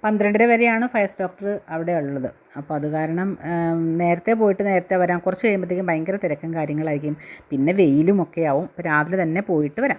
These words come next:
അപ്പോഴേ ഞാൻ പോയിട്ട് വന്ന്, വന്നപ്പം മൂന്ന് സാധനങ്ങൾ മേടിച്ചു. എനിക്ക് നിങ്ങൾ ഇങ്ങ് പോകുന്ന വഴിക്ക്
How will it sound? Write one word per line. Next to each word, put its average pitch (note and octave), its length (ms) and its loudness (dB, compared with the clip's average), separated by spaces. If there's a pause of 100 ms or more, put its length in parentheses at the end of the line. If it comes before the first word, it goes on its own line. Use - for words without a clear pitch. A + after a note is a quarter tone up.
അപ്പോഴേ F#3 360 -6 (380)
ഞാൻ F3 120 -8
പോയിട്ട് F3+ 400 -6
വന്ന്, D#3+ 300 -4 (500)
വന്നപ്പം F#3 440 -12 (640)
മൂന്ന് A#3+ 400 -4
സാധനങ്ങൾ D#3+ 440 -8
മേടിച്ചു. D3+ 260 -8
എനിക്ക് E3 480 -14
നിങ്ങൾ G#3 160 -6
ഇങ്ങ് G3+ 260 -6
പോകുന്ന F#3+ 300 -8
വഴിക്ക് G3+ 440 -8